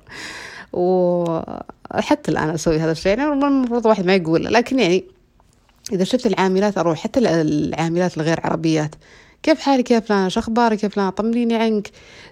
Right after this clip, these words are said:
عرفتوا اللي تستانس، يعني في أحد يطالعني، في، يعني أنا مرئية، يعني في أحد يشوفني.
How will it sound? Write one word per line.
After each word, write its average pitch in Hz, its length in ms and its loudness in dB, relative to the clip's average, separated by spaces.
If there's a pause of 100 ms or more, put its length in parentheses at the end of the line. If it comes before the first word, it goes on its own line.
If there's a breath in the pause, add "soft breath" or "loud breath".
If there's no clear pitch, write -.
(360 loud breath)
عرفتوا 247 420 4
اللي 208 340 4
تستانس، 262 580 0
يعني 190 300 4
في - 120 -2
أحد 208 200 0
يطالعني، 208 560 0
في، 202 160 -6
يعني 196 240 4
أنا 226 120 2
مرئية، 196 480 2
يعني 190 260 -2
في 208 140 0
أحد 196 180 -2
يشوفني. 190 520 -2